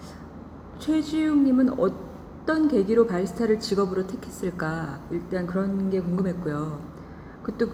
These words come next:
그냥 택한 게 아니라 국가대표로 세계 대회를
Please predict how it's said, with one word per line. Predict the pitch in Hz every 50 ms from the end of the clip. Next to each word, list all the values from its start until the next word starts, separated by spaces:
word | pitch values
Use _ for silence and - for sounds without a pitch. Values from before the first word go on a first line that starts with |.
| - - -
그냥 | - 196 220 233 240 240 233
택한 | 269 262 254 254 247 233
게 | 226 208
아니라 | 170 165 165 175 208
국가대표로 | 214 - 214 - - - 254 247 247 214 226 - 226 214 208 233 269 302 339 - - - - - - - - - - - - - -
세계 | - - - 320 311 330 320 -
대회를 | - 214 208 214 214 214 208 226 233 233 240 226